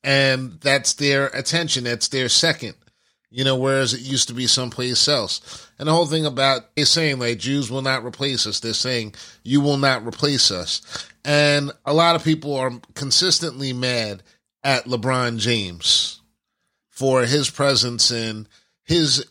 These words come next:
his, um, his platform is really the only reason.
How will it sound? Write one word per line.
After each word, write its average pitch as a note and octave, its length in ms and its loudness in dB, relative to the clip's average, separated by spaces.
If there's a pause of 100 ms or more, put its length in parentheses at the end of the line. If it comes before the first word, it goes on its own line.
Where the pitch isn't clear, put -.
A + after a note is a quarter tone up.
his, C#3 460 0
um, C3 320 -4
his D#3 180 -2
platform A#2 760 -2 (720)
is C3+ 180 -2
really F#3 300 4
the C3+ 200 0
only C#3+ 200 -2
reason. C#3 260 -6